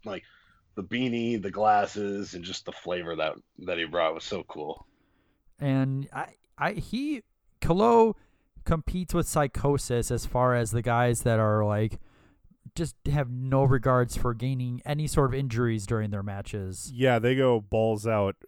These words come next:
Speaker 3: Uh, no matter what, no matter how long the match is, no matter where it is in the card, they go full bore every time.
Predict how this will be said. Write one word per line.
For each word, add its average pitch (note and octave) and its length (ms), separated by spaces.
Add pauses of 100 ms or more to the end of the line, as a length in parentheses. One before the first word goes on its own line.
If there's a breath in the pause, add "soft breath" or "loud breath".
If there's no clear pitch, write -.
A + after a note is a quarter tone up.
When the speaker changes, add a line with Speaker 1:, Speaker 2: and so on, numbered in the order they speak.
(120)
Speaker 3:
Uh, G#2+ 220 (160)
no A#2+ 80
matter C3+ 280
what, C3+ 280 (380 soft breath)
no B2+ 60
matter D#3 180
how E3+ 180
long D#3 360
the D3+ 60
match D3 300
is, C#3+ 240
no C3 60
matter B2+ 180
where A#2+ 240
it B2 60
is A#2 100
in A2+ 60
the G#2 80
card, F#2+ 420
they G#2 160
go G2 380
full G#2+ 280
bore F#2 400
every F#2+ 280
time. D#2+ 360